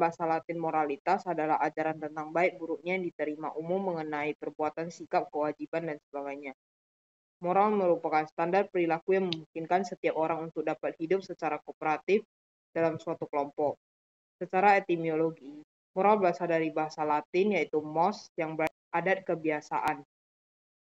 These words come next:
Kata mos dalam bahasa Latin memiliki arti yang sama dengan ethos dalam bahasa Yunani.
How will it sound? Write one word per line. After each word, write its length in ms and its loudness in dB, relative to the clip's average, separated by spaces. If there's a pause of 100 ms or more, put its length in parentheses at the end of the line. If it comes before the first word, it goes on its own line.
(120)
Kata 320 2
mos 400 2
dalam 240 2
bahasa 320 2
Latin 480 2
memiliki 400 0
arti 320 -2
yang 160 -2
sama 320 0
dengan 320 0
ethos 480 0
dalam 160 0
bahasa 320 -2
Yunani. 480 -4